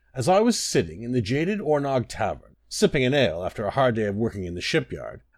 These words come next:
I heard Damien Janice open his great maw and say,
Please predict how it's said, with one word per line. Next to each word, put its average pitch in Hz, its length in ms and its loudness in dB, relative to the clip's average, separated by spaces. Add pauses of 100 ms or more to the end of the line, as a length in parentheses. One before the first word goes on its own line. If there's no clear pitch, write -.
(120)
I 180 300 2
heard 104 420 0
Damien 208 460 0
Janice 160 580 -4
open 131 240 0
his 110 160 2
great 131 400 2
maw 95 460 2
and 98 180 -6
say, 80 560 -4